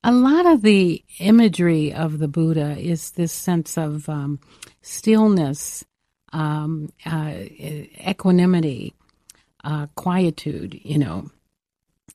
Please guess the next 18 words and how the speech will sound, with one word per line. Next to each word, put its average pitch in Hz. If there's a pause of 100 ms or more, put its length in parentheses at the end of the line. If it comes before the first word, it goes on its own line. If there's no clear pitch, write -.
And 196
I 208
think 262
there's 185
just 185
a 151
hunger 170
and 156
longing 151
for, 170
there's 190
a 185
recognition 185 (520)
that 165
this 190
is 170
something 165
deeply, 151